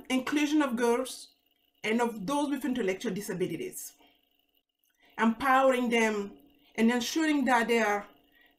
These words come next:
just, that ensuring that, uh, they know that they're just as capable and valuable as anyone else.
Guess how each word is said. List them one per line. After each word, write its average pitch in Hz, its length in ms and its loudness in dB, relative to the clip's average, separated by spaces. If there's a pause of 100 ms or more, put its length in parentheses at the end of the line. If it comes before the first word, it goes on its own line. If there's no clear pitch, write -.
just, 269 680 -2 (580)
that 220 320 4
ensuring 320 560 2
that, 240 200 6
uh, 202 360 6 (640)
they 240 200 2
know 269 160 4
that 233 220 2
they're 226 140 4
just 247 280 0
as 233 160 -2
capable 226 640 0 (400)
and 214 140 0
valuable 202 480 0
as 185 180 -2
anyone 185 360 -2
else. - 320 -14